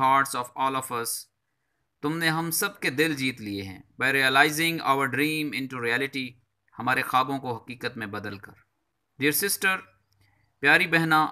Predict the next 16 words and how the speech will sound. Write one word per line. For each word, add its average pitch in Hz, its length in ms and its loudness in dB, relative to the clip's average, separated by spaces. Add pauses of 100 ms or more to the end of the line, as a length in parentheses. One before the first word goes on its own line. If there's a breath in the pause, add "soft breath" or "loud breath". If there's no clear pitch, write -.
(100)
our 131 220 -4
father 139 340 0
is 123 80 -6
a 120 160 -2
teacher। 135 340 -2
हमारे 120 280 -2
अब्बू 120 220 -6
एक 117 160 -6
उस्ताद 127 420 2
हैं। 123 320 -4 (400)
He 143 180 -4 (140)
has 123 400 0 (240)
limited 143 520 -2 (160)
means 127 380 -6
of - 100 -14 (120)
income। 131 360 -6